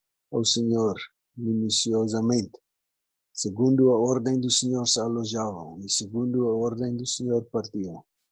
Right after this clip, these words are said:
Cumpriam o seu dever para com o Senhor, segundo a ordem do Senhor, por intermédio de Moisés. Deus deu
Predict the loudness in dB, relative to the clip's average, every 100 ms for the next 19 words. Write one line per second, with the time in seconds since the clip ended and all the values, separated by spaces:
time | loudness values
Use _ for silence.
0 | _ _ _ _ _ _ _ -8 -2 4
1 | 6 6 4 2 2 0 -2 -2 -2 -2
2 | -4 -8 -8 -8 -10 -6 -6 -8 -6 -4
3 | -4 -4 -6 -2 -2 -2 0 0 0 0
4 | 0 0 -4 -6 -6 -8 -12 _ _ _
5 | _ _ _ -8 -6 -6 -6 -6 -4 -6
6 | -6 -8 -8 -16 _ -20 -14 -10 -8 -8
7 | -8 -10 -8 -10 -10 _ _ _ _ _
8 | _ -20 _ _ _ _ -2 0 2 2
9 | 2 4 0